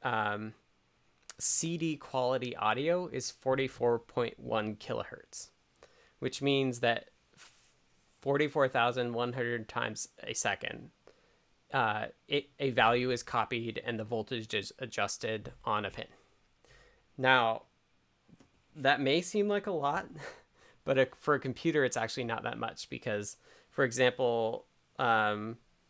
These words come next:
these chips, I think, are running, the E S P thirty-two S twos run at two hundred forty megahertz. So it's, like, a lot faster. <laughs> So,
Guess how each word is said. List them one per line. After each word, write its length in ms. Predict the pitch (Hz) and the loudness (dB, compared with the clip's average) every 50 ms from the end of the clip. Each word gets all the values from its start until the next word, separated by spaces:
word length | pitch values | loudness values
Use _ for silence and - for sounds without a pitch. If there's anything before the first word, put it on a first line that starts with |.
| _ _ _ _ _ _ _ _ _ - - | _ _ _ _ _ _ _ _ _ -8 -4
these 260 | 139 139 160 156 - | -2 -2 -2 -2 -4
chips, 300 | - - 147 139 - - | -2 -2 -2 -2 0 -4
I 80 | 127 | -4
think, 200 | 123 - 135 127 | -2 -2 -4 -2
are 120 | 131 120 113 | -2 -2 0
running, 500 | 113 113 120 117 117 117 110 110 - - _ _ _ _ | 0 0 0 0 -2 -4 -6 -8 -10 -14 _ _ _ _
the 220 | 151 131 127 117 120 | -6 -6 -4 -4 -2
E 100 | 127 131 | -2 -2
S 80 | - | -4
P 160 | - - 151 | -4 -6 -4
thirty-two 360 | 135 143 127 110 110 - 127 120 | -2 -2 -2 -2 -4 -4 -4 -4
S 140 | 110 104 | -4 -4
twos 320 | - - - 151 165 175 175 170 - - 135 | -6 -6 -4 -4 -4 -4 -4 -6 -8 -8 -8
run 260 | 131 123 117 110 113 | -2 0 0 0 0
at 180 | 113 - - - | -2 -6 -8 -12
two 240 | - - 147 135 | -8 -6 -4 -4
hundred 540 | 123 - - 139 127 120 117 110 110 110 104 - | -6 -4 -2 0 2 2 2 2 2 -2 -4 -8
forty 800 | - - - - - - - - - - 127 127 127 120 113 110 | -14 -20 -20 -20 -20 -20 -20 -12 -4 0 0 0 2 0 0 -2
megahertz. 920 | 107 107 107 107 110 110 110 107 104 101 - - - - - _ - - - _ - - - - - - - - - - _ | -2 -4 -2 -2 0 0 0 0 -2 -2 -4 -10 -12 -12 -14 _ -20 -20 -20 _ -20 -20 -20 -20 -20 -20 -20 -20 -20 -20 _
So 460 | - - - 131 120 117 110 110 113 - | -12 0 2 4 4 6 4 2 0 0
it's, 320 | - 127 120 110 - - 127 | 2 2 2 2 0 -4 -2
like, 300 | 117 113 113 110 - _ _ _ _ _ _ _ _ _ _ _ _ _ _ _ _ _ _ _ | -2 -2 -2 -4 -8 _ _ _ _ _ _ _ _ _ _ _ _ _ _ _ _ _ _ _
a 60 | 135 | 2
lot 420 | 127 120 117 110 104 101 - - _ | 2 4 4 2 2 0 -2 -4 _
faster. 540 | - 127 113 - - - 104 104 127 120 - - - - | -4 -4 -2 -2 -4 -8 -4 -4 -4 -4 -4 -6 0 4
<laughs> 300 | 170 170 - - 175 - - _ - - - - - - - - - - - _ | 6 6 6 4 -4 -6 -6 _ -20 -20 -20 -20 -20 -20 -20 -20 -20 -20 -20 _
So, 460 | - - - 156 143 127 123 120 - | -6 4 8 8 10 10 8 6 2